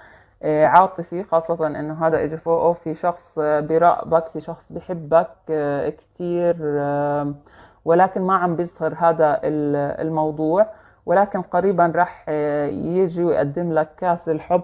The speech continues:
خلينا نقول، أو العواطف اللي كنت تستناها منه، ولكن وقتيها راح تكون أنت شوي مسكر قلبك، شوي، آه،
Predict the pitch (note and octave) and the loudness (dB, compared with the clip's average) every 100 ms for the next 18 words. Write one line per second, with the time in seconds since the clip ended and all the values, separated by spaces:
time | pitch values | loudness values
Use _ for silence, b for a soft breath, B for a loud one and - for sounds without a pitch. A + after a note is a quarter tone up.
0 | - E3+ D#3+ E3 D#3+ D3+ - E3 E3+ - | -4 -4 -2 0 0 -4 -2 0 0 0
1 | - D#3 E3 D3 C#3+ D3 D3 C#3 D3+ E3 | 2 2 2 2 2 2 0 2 4 4
2 | F#3 F3+ F#3 F#3+ - D#3 D#3+ F3+ F3 E3+ | 4 2 -2 -2 -2 -2 -2 -6 -8 -12
3 | - D#3+ D#3+ F3+ F3 D3+ D#3+ D#3 D#3+ A3+ | -8 -6 -4 -4 -4 -4 -4 -2 -2 -2
4 | - b b b b b _ E3 F3+ G#3+ | -6 b b b b b _ 2 4 4
5 | F#3+ E3 E3+ - G3+ E3+ E3+ - E3 - | 2 -2 -2 -4 -2 2 0 0 -12 -10
6 | G3 F3 F3+ F3+ E3 - F#3+ F#3+ F3+ F3 | -10 -6 -8 -4 -6 -4 -4 -2 -4 -4
7 | F#3 - E3 - E3+ G3 F#3 F#3+ F#3 F3+ | -10 -4 -2 2 2 2 0 -2 -4 -8
8 | C#3+ - E3+ F#3+ F3+ E3+ E3 D3+ D3+ D3+ | -16 -6 -2 -2 -4 -2 0 2 2 2
9 | D3+ D#3 D#3 | 2 0 -2